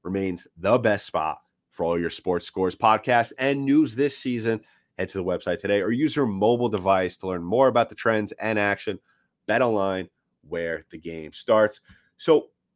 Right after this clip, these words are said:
like I said before, the, the, the,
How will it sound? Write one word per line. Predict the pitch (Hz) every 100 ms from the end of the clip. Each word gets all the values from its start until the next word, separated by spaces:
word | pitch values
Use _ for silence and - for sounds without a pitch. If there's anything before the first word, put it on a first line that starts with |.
| -
like | 185 233
I | 220
said | 202 190 139 - -
before, | 120 117 - 117 90 73 73
the, | 87 - -
the, | 139 - _ -
the, | 151